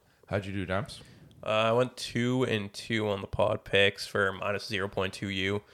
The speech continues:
Speaker 2: Won our plus one twenty play in the N H L. Tampa beat the Leafs on Thursday night. Steelers plus three and a half and Cards minus two and a half are both really ugly performances from both teams on prime time.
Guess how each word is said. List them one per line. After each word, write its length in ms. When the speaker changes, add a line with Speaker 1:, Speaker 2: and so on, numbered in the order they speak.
Speaker 2:
Won 280
our 140
plus 320
one 180
twenty 280
play 240
in 80
the 80
N 80
H 240
L. 220
Tampa 360
beat 240
the 100
Leafs 420
on 360
Thursday 580
night. 360
Steelers 480
plus 240
three 160
and 100
a 20
half 300
and 80
Cards 360
minus 260
two 120
and 80
a 40
half 260
are 60
both 300
really 300
ugly 260
performances 680
from 120
both 280
teams 420
on 200
prime 320
time. 420